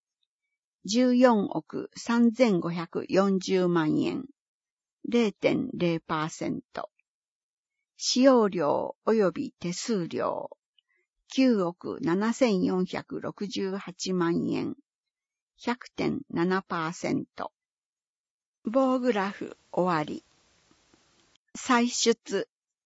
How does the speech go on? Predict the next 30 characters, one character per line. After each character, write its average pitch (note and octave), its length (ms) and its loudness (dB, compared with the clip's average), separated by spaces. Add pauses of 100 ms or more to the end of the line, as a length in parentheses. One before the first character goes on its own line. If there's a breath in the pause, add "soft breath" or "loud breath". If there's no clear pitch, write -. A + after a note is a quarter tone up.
(220)
支 - 220 -2
出 A#3+ 380 -2
率 - 420 -6 (360)
七 A#3+ 300 6
十 F3+ 240 -2
八 G3 360 -6
点 D3 340 -2
二 E3+ 160 2
パ E3+ 220 -4
ー F3+ 40 -2
セ - 200 -4
ン C#3 100 -2 (140)
ト。 - 120 -2 (1160)
予 G3+ 120 2
算 B3+ 320 4
額、 - 380 -4 (480)
七 A#3 240 6
百 A3+ 320 0
五 E3+ 180 -2
十 G3+ 300 -2
億 - 500 -6
二 E3+ 140 4
千 A3 300 2
七 F3 240 4
百 F3+ 340 -6
六 D3 280 -6
十 F#3+ 320 -4
六 D#3 320 -4
万 E3 360 2
円。 C#3+ 260 -2